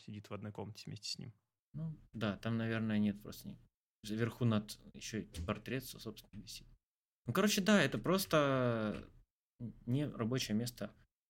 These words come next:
Speaker 2: для работы вот сессии полноценной на целый день. Пол-, полносе-, полноценную сессию на целый день будет делать неудобно. Просто смотреть в реф, постоянно в сторону поворачиваться. И мучиться просто придётся. Неудобно, непрактично,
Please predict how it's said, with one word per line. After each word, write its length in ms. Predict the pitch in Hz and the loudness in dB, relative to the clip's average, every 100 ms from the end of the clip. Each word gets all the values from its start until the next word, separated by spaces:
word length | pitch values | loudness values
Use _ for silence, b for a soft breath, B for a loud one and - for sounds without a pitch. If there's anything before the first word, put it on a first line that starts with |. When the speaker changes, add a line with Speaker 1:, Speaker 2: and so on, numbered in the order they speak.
| _ | _
Speaker 2:
для 180 | 101 113 | 0 2
работы 360 | 107 104 123 110 | 4 2 0 0
вот 300 | 101 - - _ - | -4 -6 -18 _ -4
сессии 420 | - 107 - - | 0 0 0 -4
полноценной 640 | - 98 98 98 95 92 | -6 -4 -4 -4 -6 -6
на 100 | 95 | -8
целый 280 | 98 104 101 | -4 0 0
день. 280 | 98 90 101 - _ _ _ | 0 -4 -10 -18 _ _ _
Пол-, 160 | 117 110 - | -4 -2 0
полносе-, 360 | 131 127 160 | 2 2 0
полноценную 460 | - 139 131 151 131 | 0 0 2 2 2
сессию 260 | 139 - | 0 0
на 40 | 123 | 0
целый 240 | 131 127 | 2 2
день 100 | 196 117 | 2 2
будет 200 | 117 110 | -2 0
делать 240 | 135 135 | 0 2
неудобно. 300 | 123 113 101 | 4 4 4
Просто 240 | 95 117 113 | 2 -2 -2
смотреть 380 | 123 117 110 101 | 0 2 2 4
в 40 | |
реф, 200 | 123 123 | 2 0
постоянно 400 | 107 - 110 107 | -6 -2 0 0
в 60 | - | -2
сторону 360 | 165 180 160 | 0 0 0
поворачиваться. 920 | - 131 131 123 120 113 110 - - - B _ _ _ _ _ - | 0 0 2 2 0 -2 -4 -6 -8 -10 B _ _ _ _ _ -4
И 880 | 110 107 107 104 98 98 - 65 - _ | 2 4 4 4 4 0 -4 -10 -16 _
мучиться 500 | 123 117 107 104 - | -2 -2 -2 -6 -8
просто 300 | - - - | -10 -14 -14
придётся. 560 | - 95 - - - - | -8 -8 -8 -8 -12 0
Неудобно, 520 | 123 120 151 151 120 | 2 4 4 4 6
непрактично, 1160 | 107 107 110 107 101 101 - 143 - 110 101 - | 6 6 6 4 2 -4 -4 -2 -2 0 -2 -4